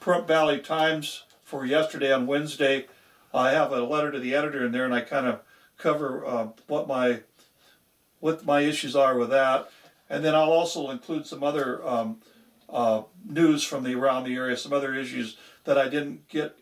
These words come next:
into this one because I felt this episode needed to focus on Senate Bill sixty-five and eighty-one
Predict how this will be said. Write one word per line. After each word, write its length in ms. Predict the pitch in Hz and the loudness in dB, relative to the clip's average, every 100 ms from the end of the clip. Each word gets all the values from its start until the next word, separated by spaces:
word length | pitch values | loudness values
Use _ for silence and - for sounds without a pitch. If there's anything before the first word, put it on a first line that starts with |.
| - | -12
into 260 | 147 131 123 | -12 -10 -4
this 280 | 151 147 | -2 -2
one 200 | 147 131 | -4 -4
because 460 | 131 117 135 123 - _ _ _ _ - | -6 -4 -2 -2 -6 _ _ _ _ 0
I 120 | 147 | 0
felt 300 | 147 175 156 | 2 2 0
this 180 | 151 - | -4 -2
episode 540 | 156 147 - 143 135 | -2 -2 -4 -2 -2
needed 200 | 131 131 | -4 -8
to 60 | - | -8
focus 440 | - 151 147 135 | 0 0 0 -4
on 300 | 139 127 123 - - | 0 0 -2 -4 -18
Senate 300 | - 165 160 | -4 -2 0
Bill 160 | 143 135 | 0 0
sixty-five 680 | - 139 - 123 143 139 127 | 0 -6 -6 0 4 4 2
and 80 | |
eighty-one 560 | 139 135 135 143 143 | -4 -4 -2 0 -2